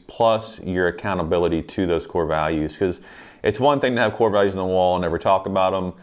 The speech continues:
It's another thing to have core values on the wall, talk about 'em daily, hold your team accountable to 'em. And Chris shared a little bit about a core value analyzer that I wanna share with people out there. And, and the way that works is,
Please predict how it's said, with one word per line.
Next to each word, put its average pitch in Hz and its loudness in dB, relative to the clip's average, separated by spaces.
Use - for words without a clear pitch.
It's - -16
another 104 2
thing 101 0
to 92 -2
have 87 0
core 98 0
values 87 0
on 90 -6
the 87 -4
wall, 85 2
talk 95 0
about 90 0
'em 85 -6
daily, 87 0
hold 104 -2
your 92 0
team 101 -4
accountable 87 -4
to - -10
'em. 87 -4
And 87 -4
Chris 123 -2
shared 107 2
a 117 0
little 180 2
bit 151 4
about 113 4
a 95 0
core 113 2
value 98 2
analyzer 82 -2
that 82 0
I 80 0
wanna 85 -2
share 87 -2
with 82 -2
people 85 -2
out 82 -4
there. 85 -2
And, 85 -4
and 92 -4
the 95 0
way 131 2
that 95 2
works 90 0
is, 82 -6